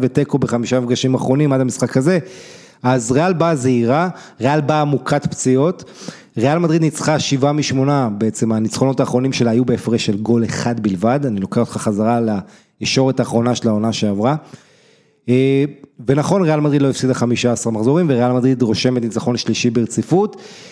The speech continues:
וריאל מדריד עושה את זה למרות שאין לה מגן ימני, ונאצ'ו נכנס לשם אחרי הפציעות,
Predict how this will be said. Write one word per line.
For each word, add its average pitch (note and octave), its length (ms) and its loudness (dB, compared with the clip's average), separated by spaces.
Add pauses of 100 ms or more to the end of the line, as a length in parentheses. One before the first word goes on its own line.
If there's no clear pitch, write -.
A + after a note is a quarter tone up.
(380)
וריאל D#3 220 2
מדריד E3+ 140 0
עושה D#3 200 2
את D#3+ 60 0
זה D#3 100 2
למרות D#3 340 0
שאין D3+ 240 2
לה D#3 60 2
מגן C#3 320 0
ימני, C#3 460 2
ונאצ'ו C3+ 480 0
נכנס C#3 340 -2
לשם D3+ 540 0
אחרי B2 320 0
הפציעות, B2+ 720 0